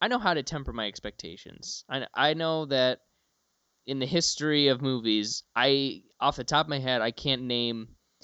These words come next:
I can't, I can't name a single third part of a trilogy that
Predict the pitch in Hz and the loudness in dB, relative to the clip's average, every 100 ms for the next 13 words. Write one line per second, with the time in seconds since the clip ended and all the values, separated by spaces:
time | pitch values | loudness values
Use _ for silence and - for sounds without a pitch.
0 | - _ _ _ _ _ _ - - 139 | -20 _ _ _ _ _ _ -12 -8 -6
1 | - 127 170 151 135 135 127 - 120 - | -2 0 2 2 2 0 0 -2 -2 0
2 | 135 127 117 113 107 107 - _ - - | 0 0 2 2 2 0 -6 _ -18 -12
3 | - 135 123 - 120 117 107 110 - 120 | 0 2 2 4 4 4 2 -4 -4 0
4 | 113 110 98 98 98 101 101 | 0 0 -2 -2 -2 0 -2